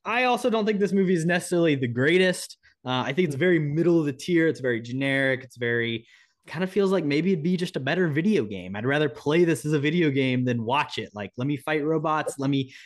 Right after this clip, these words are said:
sneak into that, you know, junkyard and cer-, like, dodge the lights. Like, there's stuff in it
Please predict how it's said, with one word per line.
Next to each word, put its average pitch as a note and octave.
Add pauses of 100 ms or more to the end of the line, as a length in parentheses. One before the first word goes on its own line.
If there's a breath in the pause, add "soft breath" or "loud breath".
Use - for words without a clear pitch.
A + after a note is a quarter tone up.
sneak F3+
into D#3+
that, D3+
you D3
know, C3+
junkyard D#3
and C3
cer-, C#3+
like, C3+ (300)
dodge D3+
the C#3
lights. C#3+
Like, C#3
there's F3+
stuff A#3
in G3
it E3+